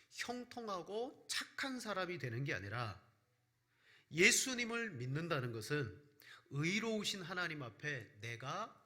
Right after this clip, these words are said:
어떻게 설 수 있는가를 아는 것이다. 복 받는 게 아니고 의로우신 하나님 앞에 죄인인 내가 어떻게 설 수 있는가,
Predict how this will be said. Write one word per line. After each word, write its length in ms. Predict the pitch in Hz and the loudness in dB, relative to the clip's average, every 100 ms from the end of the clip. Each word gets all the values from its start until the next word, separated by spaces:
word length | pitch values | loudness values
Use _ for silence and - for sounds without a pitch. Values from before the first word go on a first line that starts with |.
| - | -4
어떻게 800 | 143 143 - 220 214 220 220 220 | -4 -4 -8 -10 -10 -8 -6 -4
설 360 | - - 294 | -6 -6 -2
수 200 | 294 277 | -2 -2
있는가를 760 | 160 131 135 110 95 113 101 - | -4 -4 -6 -8 -10 -10 -10 -10
아는 380 | - - 143 180 | -6 -4 -6 -10
것이다. 320 | 120 - - - _ _ _ _ _ _ _ _ _ _ _ _ _ _ _ | -12 -14 -16 -20 _ _ _ _ _ _ _ _ _ _ _ _ _ _ _
복 180 | - 113 | -10 -4
받는 300 | 127 123 120 | -2 -2 -4
게 100 | 117 | -6
아니고 600 | 107 110 113 131 196 269 - _ - - - | -6 -8 -8 -8 -8 -12 -20 _ -20 -20 -8
의로우신 580 | 131 156 180 170 - 156 | 2 4 6 6 4 0
하나님 360 | 156 156 151 | 4 4 4
앞에 320 | 143 135 147 143 | 2 2 0 0
죄인인 520 | - 127 139 143 123 | 2 2 4 2 0
내가 520 | 110 110 113 110 139 | -2 -4 -6 -6 -8
어떻게 640 | 104 139 - 175 - 233 294 - - | -4 -4 -4 -10 -6 -6 -6 -12 -18
설 420 | - - - - 311 | -6 -4 -2 -4 -4
수 160 | - | -4
있는가, 440 | 220 139 135 135 | -4 -6 -8 -10